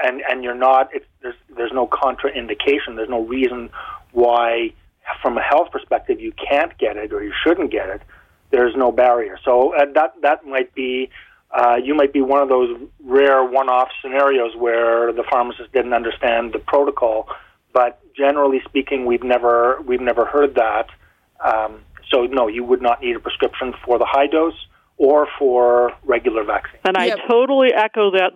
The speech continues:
Speaker 2: sentiment. I do not write prescriptions for flu shots. They're just given.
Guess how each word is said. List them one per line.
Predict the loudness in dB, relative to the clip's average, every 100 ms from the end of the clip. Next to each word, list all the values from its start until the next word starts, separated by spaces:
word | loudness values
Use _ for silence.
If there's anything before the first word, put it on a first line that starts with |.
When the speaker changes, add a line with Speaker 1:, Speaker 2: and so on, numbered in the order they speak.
| -4
Speaker 2:
sentiment. | -4 -2 -4 -4 -8 -18 _
I | -4 -2
do | -2
not | -2 -2 -2
write | 0 0 -2
prescriptions | -4 -6 0 -2 0 -2 -4 -2
for | 0 2
flu | 4 4 4
shots. | 2 0 -2 0
They're | 0
just | 0 -4 -2
given. | 0 2 0 -6